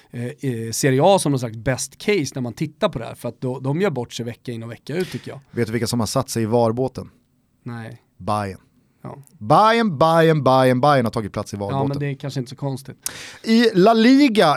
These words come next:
Speaker 2: heter skytteligaledaren André Silva. I Premier League, med Harry Kane och Kun Agüero och Lukaku och grabbarna, så heter skytteligaledaren Alexander Mitrovic.
Speaker 1: Mm.
Speaker 2: I Ligue un,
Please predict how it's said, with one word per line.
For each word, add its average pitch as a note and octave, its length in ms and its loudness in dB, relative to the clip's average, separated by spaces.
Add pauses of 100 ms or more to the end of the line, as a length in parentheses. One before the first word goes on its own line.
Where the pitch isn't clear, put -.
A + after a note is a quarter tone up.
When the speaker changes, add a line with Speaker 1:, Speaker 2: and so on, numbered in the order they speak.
Speaker 2:
heter C#3+ 920 4
skytteligaledaren A2+ 1000 0 (420)
André C3+ 340 0
Silva. F#3+ 460 -8 (920)
I D#3+ 100 0
Premier F#3 580 4
League, G#3 540 2 (440)
med B2+ 240 2
Harry E3+ 300 2
Kane D#3 500 2
och G#2+ 200 -2
Kun E3 260 2
Agüero D3 500 4
och G#2 160 0
Lukaku C#3+ 680 0
och B2 140 -2
grabbarna, A2 580 2 (300)
så - 160 -4
heter A2+ 240 -2
skytteligaledaren G2+ 960 -8 (100)
Alexander G#3+ 760 0
Mitrovic. - 960 -2 (180)
Speaker 1:
Mm. D#3+ 280 -4 (520)
Speaker 2:
I F3 180 2
Ligue F#3 460 2
un, G#3+ 280 2